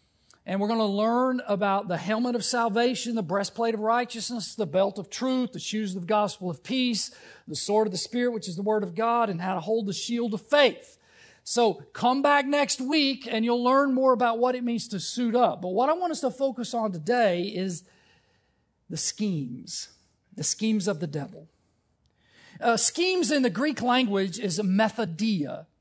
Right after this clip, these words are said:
And the idea is we're talking about the methods that the devil uses. Um, we're to stand against the devil's methods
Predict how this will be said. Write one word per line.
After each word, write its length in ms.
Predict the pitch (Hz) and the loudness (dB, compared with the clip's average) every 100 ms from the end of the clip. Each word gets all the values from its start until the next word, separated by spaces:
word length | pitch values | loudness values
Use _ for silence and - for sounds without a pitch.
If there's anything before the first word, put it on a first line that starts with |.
| _ - - | _ -20 -6
And 100 | 220 | -2
the 80 | 254 | 4
idea 480 | 294 370 330 339 294 | 4 4 0 0 0
is 340 | 269 254 202 | 0 0 0
we're 140 | 208 247 | -4 -6
talking 360 | - 415 349 | 0 0 2
about 220 | 254 226 220 | 2 0 2
the 80 | |
methods 880 | 196 190 254 285 - 190 - 208 - - | 0 4 4 4 2 -2 -2 -8 -10 -4
that 180 | 196 196 | -2 -2
the 60 | 175 | -2
devil 600 | 196 208 190 180 170 - | 0 2 2 -2 -4 -10
uses. 760 | 165 190 202 139 143 - - - _ _ _ _ _ _ - | -4 0 0 0 -6 -8 -14 -16 _ _ _ _ _ _ -10
Um, 480 | 175 190 180 170 - _ | -4 -2 -2 -4 -10 _
we're 160 | 190 254 | 0 2
to 100 | 220 - | 2 -2
stand 680 | - - - - 254 302 302 | -8 -6 -6 -2 2 4 4
against 340 | 285 262 - - | 2 0 -2 -4
the 80 | |
devil's 420 | 190 226 202 190 160 | 0 2 2 -2 -2
methods 600 | 202 190 220 214 196 | -2 0 -2 -2 -4